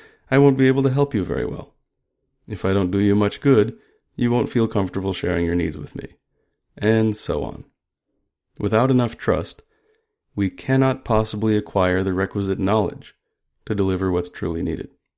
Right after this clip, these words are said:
That's the unhappy path. There's a happy one. One way to earn trust is to offer it. Another way is to build on what's there.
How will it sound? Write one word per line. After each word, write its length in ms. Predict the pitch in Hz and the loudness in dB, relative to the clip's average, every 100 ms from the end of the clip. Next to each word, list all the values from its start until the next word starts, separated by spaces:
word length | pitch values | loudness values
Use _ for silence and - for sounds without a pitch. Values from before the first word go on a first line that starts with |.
| _ _ _ _ _ _ _ _ _ _ _ _ _ _ _ _ _ _ _ _ _ _ _ _ _ _ - | _ _ _ _ _ _ _ _ _ _ _ _ _ _ _ _ _ _ _ _ _ _ _ _ _ _ -6
That's 400 | 113 123 135 - | 0 0 -2 -6
the 160 | - 117 | -4 -2
unhappy 480 | 101 101 92 - | 0 0 -2 -4
path. 440 | - - - - _ _ _ _ _ _ _ _ _ _ _ | -8 -8 -10 -16 _ _ _ _ _ _ _ _ _ _ _
There's 220 | 120 117 | 2 2
a 80 | 98 | 2
happy 260 | 101 127 104 | 0 0 0
one. 320 | 80 90 - _ _ _ _ _ _ _ _ - | 0 -2 -6 _ _ _ _ _ _ _ _ -2
One 240 | 107 135 | 2 4
way 140 | 120 | 4
to 80 | 101 | 2
earn 240 | 90 87 87 | 2 0 0
trust 460 | 85 92 - - | 0 0 -4 -12
is 260 | - 110 110 | -4 -2 -2
to 100 | - | 0
offer 300 | 131 127 - | 0 0 -2
it. 180 | - - _ _ _ _ _ _ _ _ | -2 -10 _ _ _ _ _ _ _ _
Another 240 | 101 131 127 | 2 4 4
way 200 | 85 82 | 4 2
is 120 | 98 | 0
to 80 | - | -4
build 300 | 95 127 131 | 0 2 4
on 220 | 95 98 | 2 2
what's 140 | 101 - | -2 0
there. 340 | 107 69 - | 0 0 -6